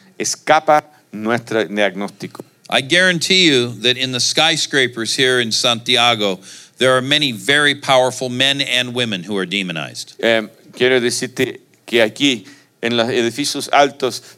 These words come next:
Speaker 1: de Santiago, hay muchos hombres y mujeres que están muy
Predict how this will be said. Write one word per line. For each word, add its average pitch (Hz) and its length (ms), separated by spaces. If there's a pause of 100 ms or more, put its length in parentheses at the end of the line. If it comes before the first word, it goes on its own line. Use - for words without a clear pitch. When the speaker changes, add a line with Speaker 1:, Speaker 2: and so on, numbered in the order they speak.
Speaker 1:
de - 80
Santiago, 120 760 (260)
hay 113 100
muchos 135 400
hombres 143 480 (300)
y 127 60
mujeres 123 500
que 117 120
están 120 400
muy 120 380